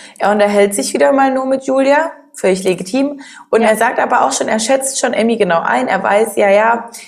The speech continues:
Speaker 1: ich weiß, dass sie übertreiben wird. Ich hab aber auch noch nicht meine Grenzen abgesteckt, ab wann es mir zu viel ist. Das werde ich dann spontan entscheiden.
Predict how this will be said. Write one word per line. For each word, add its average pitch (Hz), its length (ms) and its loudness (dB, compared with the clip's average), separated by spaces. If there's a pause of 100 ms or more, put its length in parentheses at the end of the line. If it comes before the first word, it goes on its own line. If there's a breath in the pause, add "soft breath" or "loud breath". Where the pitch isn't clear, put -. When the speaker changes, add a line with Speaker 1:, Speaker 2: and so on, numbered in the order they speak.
(500 loud breath)
Speaker 1:
ich 190 180 -2
weiß, 262 280 0
dass 285 160 -2
sie 254 100 0
übertreiben 220 680 0
wird. 208 480 2
Ich 196 200 -6
hab 196 140 -2
aber 190 240 2
auch 196 160 -2
noch 196 80 0
nicht 196 220 -2
meine 175 200 0
Grenzen 185 400 -6
abgesteckt, - 640 -2
ab 180 120 -4
wann 175 180 0
es 175 160 -6
mir 175 180 0
zu - 140 -10
viel 165 280 -2
ist. 220 200 0
Das 233 200 -4
werde 170 140 2
ich 170 100 -4
dann 170 200 -4
spontan 165 560 -4
entscheiden. 214 600 -2